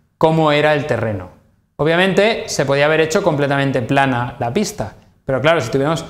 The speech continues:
fijaos que aquí habrán tenido que rellenar en esta zona y aquí habrán tenido que desmontar.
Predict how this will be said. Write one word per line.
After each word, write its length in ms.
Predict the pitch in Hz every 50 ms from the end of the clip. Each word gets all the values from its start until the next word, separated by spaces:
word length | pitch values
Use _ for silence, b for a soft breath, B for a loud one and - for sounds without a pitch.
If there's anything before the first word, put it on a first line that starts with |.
| - - _
fijaos 320 | - 143 143 160 170 170
que 80 | - 175
aquí 460 | 165 156 185 190 180 - - - -
habrán 280 | 135 135 135 143 147 147
tenido 320 | 160 165 175 170 151 120
que 80 | 117 131
rellenar 840 | 117 117 120 113 110 110 113 131 147 156 160 175 185 - - - -
en 80 | - 127
esta 240 | 123 120 - 135 127
zona 560 | - 175 170 165 170 196 240 262 - - - _ _ _ _ -
y 40 | 127
aquí 120 | 120 135
habrán 260 | 139 143 143 143 143
tenido 260 | 143 147 147 156 165
que 80 | 165 175
desmontar. 920 | 147 135 127 113 131 127 117 110 107 104 - 113 107 - - - - -